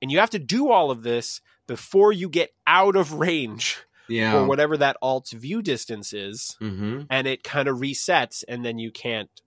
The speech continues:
Speaker 1: you can't click on it. So it's, like, it's awkward kinda every step of the way, and it really requires paying attention and really being able to be accurate <laughs> with where you touch the screen.
Speaker 2: That's a good shout.
Speaker 1: I was able to get probably more than, uh, a thousand adamantine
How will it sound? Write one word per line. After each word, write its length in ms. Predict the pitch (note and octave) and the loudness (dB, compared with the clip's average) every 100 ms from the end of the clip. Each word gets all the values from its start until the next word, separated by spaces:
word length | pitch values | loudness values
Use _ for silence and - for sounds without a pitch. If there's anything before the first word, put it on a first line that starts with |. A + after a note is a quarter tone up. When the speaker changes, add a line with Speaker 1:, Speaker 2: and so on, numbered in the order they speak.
| _ | _
Speaker 1:
you 120 | A2 | -14
can't 240 | - A2+ - | -8 -8 -6
click 220 | D#3+ C3 | -8 -4
on 100 | A2 | -6
it. 140 | E2+ | -4
So 100 | C#3+ | -2
it's, 160 | C#3 - | -2 0
like, 240 | C#3 A#2+ - - | -2 -4 -14 -6
it's 160 | C#3+ - - | -6 -4 2
awkward 460 | E3 - D#3+ D3 - | 2 2 -4 -6 -4
kinda 220 | C3 G#2+ | -4 -2
every 240 | A#2+ B2 | -4 -4
step 280 | - A#2 - | -4 -4 -2
of 80 | G#2+ | -6
the 60 | |
way, 340 | G2+ A2 A#2 B2 | -4 -2 -2 -4
and 100 | A2+ | -6
it 80 | - | -8
really 640 | A#2+ B2 C3+ E3 E3+ D#3 | -10 -8 -4 0 2 2
requires 600 | C3+ B2+ - B2 A#2 A2 | 0 -2 2 2 2 -2
paying 260 | - A#2 G#2+ | -6 -8 -8
attention 540 | - A2 A2 C3 B2+ - - - - | -8 -8 -6 -8 -8 -14 -20 -16 -2
and 320 | A#2 A2 A2 | -2 0 -2
really 260 | C3 C#3 C3+ | -2 0 0
being 220 | B2+ A#2+ | -2 -2
able 200 | A#2 A2 | -2 -4
to 60 | G#2 | -6
be 160 | G#2 - | -10 -2
accurate 480 | A2+ A#2 - A2+ A2 | 2 2 -2 -4 -4
<laughs> 80 | - | -2
with 240 | C#3+ - | -4 -4
where 180 | B2+ A#2+ | -6 -6
you 140 | A#2 | -6
touch 320 | A2 D3 A2 - | -10 -8 -8 -10
the 100 | G#2+ | -12
screen. 500 | - A2 A2 C3 E3 _ - - | -12 -10 -10 -10 -14 _ -18 -8
Speaker 2:
That's 180 | B2 - | -6 -4
a 40 | |
good 140 | D3+ - | -6 -6
shout. 340 | B2+ A#2 G2 _ - | -8 -8 -10 _ 0
Speaker 1:
I 100 | F#3+ | 2
was 140 | B3 | 2
able 240 | E4 F4+ D#4 | -2 -2 -2
to 80 | |
get 360 | E3+ D#3 E3 _ | 0 0 0 _
probably 440 | C#3+ D3 D#3+ D3 | 2 2 2 -2
more 320 | A#2+ A#2+ B2 A#2+ | -2 -4 -4 -2
than, 320 | A#2 A2+ A2 - | -4 -4 -8 -8
uh, 300 | G#2 G2+ - | -6 -6 -8
a 60 | - | -10
thousand 480 | - A2+ B2 A#2+ | -2 0 0 -4
adamantine 680 | G#2+ A2 G#2 G2+ G2+ G#2 | -6 -6 -6 -10 -10 -14